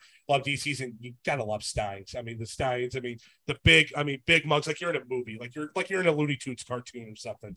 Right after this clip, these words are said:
You know, those big, those big mugs, obviously the Steiners are, uh, very much, uh, are, are a part of the, uh, a part of the aura of D Cs. Fourth, I think you gotta go Brothers.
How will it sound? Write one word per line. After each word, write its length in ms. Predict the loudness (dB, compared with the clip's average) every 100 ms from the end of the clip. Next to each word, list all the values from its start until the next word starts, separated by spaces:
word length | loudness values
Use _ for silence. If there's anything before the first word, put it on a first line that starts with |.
| -16 -20 _ -2
You 80 |
know, 60 | 0
those 180 | 0 0
big, 320 | 4 6 6
those 180 | 2 2
big 220 | 4 6
mugs, 380 | 10 10 10 8
obviously 340 | 4 4 0
the 80 | -2
Steiners 580 | 2 6 6 6 2 0 -12 -20 _
are, 280 | 10 12 10
uh, 160 | 6
very 260 | 6 6 8
much, 320 | 8 6 4 -10 -20 0
uh, 60 | 2
are, 220 | 4 4
are 200 | 6 6
a 60 | 8
part 220 | 8 8
of 100 | 4
the, 220 | 4 4
uh, 120 | 4
a 100 | 6
part 220 | 6 6
of 80 | 6
the 100 | 2
aura 420 | 6 6 6 0 -4
of 140 | -6
D 180 | -6 -12
Cs. 400 | -10 -8 -8 -10 -16 _ _ _ _ 10
Fourth, 320 | 12 12 10
I 80 | 8
think 220 | 8 4
you 80 | 8
gotta 180 | 10 10
go 160 | 8
Brothers. 580 | 8 8 10 6 4 -4